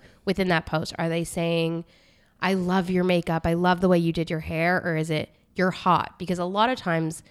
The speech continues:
and we've encountered this with a lot of brands, is someone makes a decision to use, um, an influencer as a big following, doesn't do, do enough homework. And while they think she's really pretty and she gets a lot of engagement,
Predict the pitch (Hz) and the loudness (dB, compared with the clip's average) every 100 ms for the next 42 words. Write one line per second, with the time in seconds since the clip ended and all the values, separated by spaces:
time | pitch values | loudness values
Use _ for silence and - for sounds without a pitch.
0 | - _ - 196 214 214 196 196 190 180 | -20 _ -2 4 4 4 0 0 0 -2
1 | 180 170 170 170 214 233 220 185 175 - | -4 0 0 0 0 0 2 0 -2 -2
2 | 180 175 170 - - _ _ _ - 208 | 2 2 2 -2 -16 _ _ _ -4 -2
3 | 196 196 190 175 170 175 165 - 175 175 | 0 -2 -2 -2 -4 -4 -4 -4 -4 -2
4 | 170 165 170 170 170 165 170 - - - | -4 -4 -6 -4 -2 -2 -4 -12 -16 -18
5 | - - - 165 151 151 160 - - 180 | -20 -14 -4 -2 -2 -4 -10 -12 -4 -2
6 | 170 180 165 170 165 165 156 - 151 165 | -2 -2 -2 -2 -2 -2 -4 0 0 2
7 | 175 185 196 - _ - 202 202 196 185 | 2 0 -2 -8 _ -6 -2 0 0 0
8 | 175 - - 185 180 160 - - 160 185 | -2 -6 -4 0 0 0 -6 -8 -4 -2
9 | 262 294 - _ _ _ _ _ 196 190 | -2 -4 -10 _ _ _ _ _ -2 0
10 | 180 175 170 170 - - 180 175 175 175 | 2 2 0 -2 -6 -2 2 2 2 0
11 | 180 170 165 175 165 165 - 254 247 247 | -2 -4 -6 -8 -6 -8 -8 -6 -2 -2
12 | 247 240 180 165 - 160 - 165 170 190 | -2 -2 -4 -6 -4 -6 -4 -4 -2 -4
13 | 202 294 285 262 208 185 185 | -4 0 0 0 0 2 2